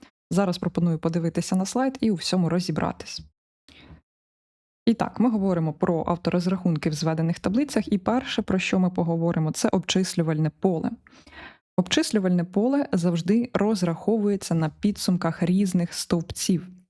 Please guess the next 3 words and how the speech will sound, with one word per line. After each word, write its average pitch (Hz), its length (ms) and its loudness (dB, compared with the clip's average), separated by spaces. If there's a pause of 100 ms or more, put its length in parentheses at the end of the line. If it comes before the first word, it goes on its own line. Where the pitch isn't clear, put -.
(540)
Акцент - 560 0
різних 180 480 2
стовпців. - 560 -6